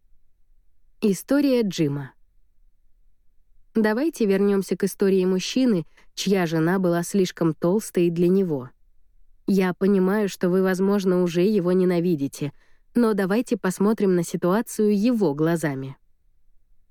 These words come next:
Джим работал фитнес-тренером профессиональной спортивной команды. Желание поддерживать себя в форме и хорошо выглядеть было образом всей его жизни.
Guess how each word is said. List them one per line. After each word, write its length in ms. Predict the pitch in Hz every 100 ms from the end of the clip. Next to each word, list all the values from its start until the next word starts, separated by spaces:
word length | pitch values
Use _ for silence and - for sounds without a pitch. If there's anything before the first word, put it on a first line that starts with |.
| -
Джим 380 | 202 175 196 269
работал 480 | 240 170 170 190 165
фитнес-тренером 920 | - 175 160 151 - 185 240 220 202
профессиональной 840 | 180 165 160 156 151 147 160 170 160
спортивной 600 | - 151 - 151 147 143
команды. 580 | 165 165 131 120 123 131 _ - - _ - _
Желание 520 | 196 202 208 254 226 196
поддерживать 640 | 196 180 196 196 180 175
себя 240 | 190 185
в 60 | 175
форме 420 | - 208 190 175
и 20 |
хорошо 420 | 170 190 190 - 185
выглядеть 540 | 214 240 175 156 160
было 240 | 175 185
образом 520 | 175 208 202 160 170 170
всей 340 | - 202 214
его 320 | 196 185 190
жизни. 560 | 185 214 160 131 123